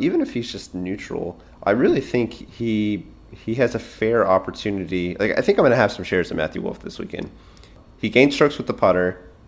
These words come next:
That's, you know, he's, he's a d-, he's a good putter. He gained strokes on approach, not as much as you'd like, but he's still gaining strokes on approach. So that tells me that his swing isn't broken.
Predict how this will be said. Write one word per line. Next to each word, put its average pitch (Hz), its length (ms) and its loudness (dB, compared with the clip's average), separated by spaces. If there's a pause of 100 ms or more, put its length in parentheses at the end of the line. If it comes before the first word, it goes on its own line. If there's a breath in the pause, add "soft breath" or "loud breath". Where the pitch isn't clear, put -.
That's, 92 360 -2
you 90 60 -6
know, 85 140 -4
he's, 107 180 -6
he's 101 300 -8
a - 40 -8
d-, 90 140 -6
he's 104 220 -8
a - 20 -10
good 113 200 -2
putter. 85 360 0 (260 loud breath)
He 107 80 -4
gained 127 280 4
strokes 127 240 2
on 107 80 2
approach, 107 440 2
not 117 140 6
as 120 140 4
much 104 200 -2
as 87 120 -8
you'd 85 100 -4
like, 107 380 6
but 92 260 4 (240 loud breath)
he's - 140 -2
still 139 140 4
gaining 107 340 2
strokes - 260 -4
on 87 100 -2
approach. - 340 -6
So 98 220 0 (220 loud breath)
that - 160 2
tells 175 220 6
me 139 80 4
that 120 100 4
his 139 160 0
swing 117 380 0
isn't 95 360 -4
broken. - 440 -8